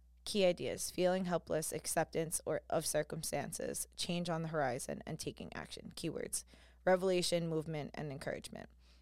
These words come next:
Meditation. Imagine an expansive countryside with nothing to block the view. The wind blows,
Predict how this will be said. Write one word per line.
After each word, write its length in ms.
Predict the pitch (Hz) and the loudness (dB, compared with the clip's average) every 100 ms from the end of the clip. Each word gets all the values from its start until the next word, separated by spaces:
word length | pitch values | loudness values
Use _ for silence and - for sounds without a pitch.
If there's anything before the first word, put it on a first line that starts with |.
| - - | -12 -2
Meditation. 760 | 170 165 165 120 - - 170 - | 0 0 -2 -2 -4 -8 -10 -8
Imagine 460 | 170 180 185 214 214 | 2 4 4 4 4
an 160 | 190 | 2
expansive 800 | 175 - 165 175 175 185 180 - - - | 0 -2 0 0 2 4 2 0 -12 -6
countryside 840 | 185 175 160 170 - 58 - - - - - - | -2 -2 -2 -2 0 0 0 -4 -12 -20 -6 2
with 180 | 190 185 | 2 4
nothing 420 | 185 180 185 196 | 2 4 2 2
to 120 | - | 0
block 340 | 180 160 156 - | 2 4 4 2
the 80 | - | -10
view. 380 | 147 101 - 180 - - | -4 -2 -2 -6 -10 0
The 100 | 175 | 4
wind 260 | 175 190 | 4 2
blows, 400 | 185 165 165 160 | 4 6 6 4